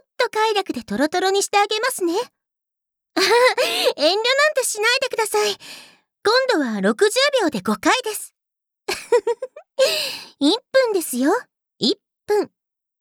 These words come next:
そんなにしごき続けられるなんて嬉しいに決まってますよね。しかも五回です。このあたりでゲームオーバー、いかがですか？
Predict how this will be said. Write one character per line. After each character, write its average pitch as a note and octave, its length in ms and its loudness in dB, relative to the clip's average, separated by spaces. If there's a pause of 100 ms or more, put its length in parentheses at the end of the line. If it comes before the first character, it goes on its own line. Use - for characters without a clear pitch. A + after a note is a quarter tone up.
(440)
そ A#3+ 420 -2
ん C4+ 120 -4
な C#4+ 120 -2
に D#4 200 0 (200)
し E4 200 0
ご E4 100 2
き G4 120 2
続 F#4+ 220 -6
け G4 140 -2
ら G4 120 2
れ A4 120 -4
る G#4+ 80 -2
な C#4+ 140 0
ん A3 80 -6
て G3 100 -8
嬉 G3 400 -2
し A#4 40 -2
い A#4 100 -2
に F4+ 80 0
決 C4+ 120 -2
ま C#4+ 120 0
っ - 20 -8
て G#4+ 160 -4
ま A4+ 140 2
す - 160 -8
よ G#4 100 0
ね。 F4+ 160 0 (760)
し - 200 0
か D#4 140 2
も A3+ 260 -4
五 A#3+ 180 2
回 G4+ 280 0
で A4+ 100 -2
す。 - 200 -8 (840)
こ D#4 140 2
の F#4 100 2
あ - 100 6
た D5 140 2
り A#4 100 2
で C#4+ 260 0
ゲ B3 180 2
ー E4+ 40 0
ム G4 220 0
オ - 20 -2
ー - 40 -4
バ E4+ 80 2
ー、 D4 160 2 (480)
い C4+ 100 -4
か E4+ 120 0
が D4 100 -4
で A#3 80 -8
す - 120 -14
か？ F4+ 280 -4